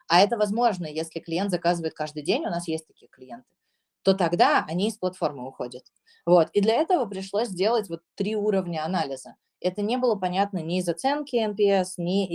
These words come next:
из, а, ни из даже текстового фидбэка. Вот. И мы поняли, что эту проблему все-таки нам решать надо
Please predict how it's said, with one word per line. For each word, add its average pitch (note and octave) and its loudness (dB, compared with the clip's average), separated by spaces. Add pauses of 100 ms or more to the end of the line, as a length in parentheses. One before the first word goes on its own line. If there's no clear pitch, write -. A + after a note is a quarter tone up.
(120)
из, E3 -2
а, C#3+ -2
ни F3+ -6
из E3+ -8
даже D#3 2
текстового C#3 -4
фидбэка. C#3+ -10 (360)
Вот. E3 4
И E3+ -6
мы B3 2
поняли, D#4+ 2
что A3 0
эту B3+ -4
проблему A#3 0
все-таки G#3 -4
нам F#3 0
решать G3+ 2
надо F#3 0